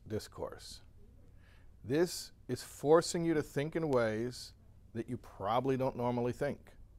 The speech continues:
Not because you don't think a lot about God and mitzvahs, but precisely because you have spent a lot of time thinking about God and mitzvahs.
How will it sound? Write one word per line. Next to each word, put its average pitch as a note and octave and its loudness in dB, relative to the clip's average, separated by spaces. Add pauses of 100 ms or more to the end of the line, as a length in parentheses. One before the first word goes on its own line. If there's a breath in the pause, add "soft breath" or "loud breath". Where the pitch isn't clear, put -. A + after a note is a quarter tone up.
(760)
Not C#3+ 2
because C#3+ 4
you C3+ 0
don't C#3 2
think D3 -4
a B2 2
lot A#2 6
about A2+ 0
God A2+ 4
and A#2 -2
mitzvahs, G#2+ -2
but - -6
precisely A2+ -2
because G#2+ -4 (320 soft breath)
you A#2 -2
have B3+ 4
spent - -2
a A#2+ -4
lot G#2 0
of F#2+ -6
time G2+ -4
thinking G2 -8
about F#2+ -8
God F#2+ -4
and F#2 -10
mitzvahs. - -12